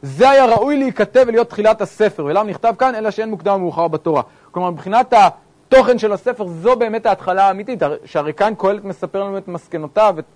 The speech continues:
את ניסיונותיו, ולכן זה באמת ראוי היה להיות. אז אם כן, למה בכל זאת יש לנו את ההקדמה של, אה, פסוקים א' עד י"א? זה אולי נדבר בהמשך, אם נספיק,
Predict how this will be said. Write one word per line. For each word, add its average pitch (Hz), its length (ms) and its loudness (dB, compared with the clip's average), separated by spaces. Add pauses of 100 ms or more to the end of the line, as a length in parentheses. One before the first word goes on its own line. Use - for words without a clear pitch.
(240)
את - 60 -12 (280)
ניסיונותיו, 170 680 0 (480)
ולכן 220 380 -6
זה 180 160 -4
באמת 208 220 -10
ראוי 208 200 -4
היה 196 120 -2
להיות. 196 240 -8 (140)
אז 143 140 -12
אם 160 80 -10
כן, 202 140 -4
למה 196 160 -2
בכל 190 220 -4
זאת 185 100 -12
יש 175 120 -12
לנו 185 120 -12
את 156 80 -8
ההקדמה 151 460 -2 (260)
של, 151 200 -14 (240)
אה, 131 200 -10 (800)
פסוקים 170 260 -12
א' 165 160 -2
עד 165 100 -6
י"א? 247 240 -2 (120)
זה 170 120 -6
אולי 196 200 -4
נדבר 165 400 -4
בהמשך, 147 480 -6 (520)
אם 175 120 -12
נספיק, 214 380 -14